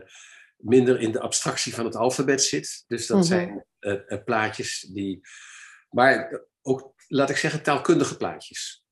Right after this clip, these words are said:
Speaker 2: Ja, ja, ja. Ja, en waar mensen wel, eh, mensen zijn gewend, of we worden heel erg opgevoed met het lezen, met het lezen van teksten en die
Speaker 1: Ja.
Speaker 2: te interpreteren. En het
Speaker 1: Ja.
Speaker 2: lezen van beelden zijn we over het algemeen wat minder goed in.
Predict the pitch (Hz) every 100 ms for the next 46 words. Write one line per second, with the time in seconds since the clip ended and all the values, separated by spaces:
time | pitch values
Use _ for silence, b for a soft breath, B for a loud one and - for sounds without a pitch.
0 | _ _ 190 - - _ _ _ _ -
1 | 180 - _ _ _ _ _ _ - 185
2 | - - _ _ _ 214 208 190 185 190
3 | 190 190 185 - 185 190 190 190 B B
4 | _ - 190 - - - 196 185 208 208
5 | 190 196 233 226 - - - 208 202 196
6 | 208 202 214 208 240 240 240 233 208 185
7 | 196 196 202 202 190 - 202 180 190 214
8 | 214 180 175 208 214 214 - 277 247 190
9 | 180 196 185 - 156 - - _ - -
10 | 196 202 190 185 208 226 240 240 196 190
11 | 190 196 185 - 180 180 185 208 214 208
12 | 208 - _ 180 214 220 208 208 226 190
13 | - 240 247 233 214 202 202 196 190 -
14 | 185 - 165 170